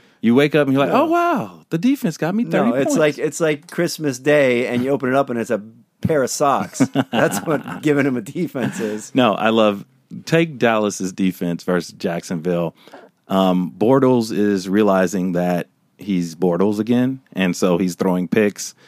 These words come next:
Speaker 1: Um, you have an issue with Fournette not being there.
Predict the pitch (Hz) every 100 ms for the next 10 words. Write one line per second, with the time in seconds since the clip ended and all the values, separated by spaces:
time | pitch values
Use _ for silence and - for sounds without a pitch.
0 | - _ _ - 92 90 87 85 76 _
1 | 82 90 98 87 87 95 95 101 92 87
2 | 87 - 82 92 98 95 82 110 123 120
3 | 113 104 101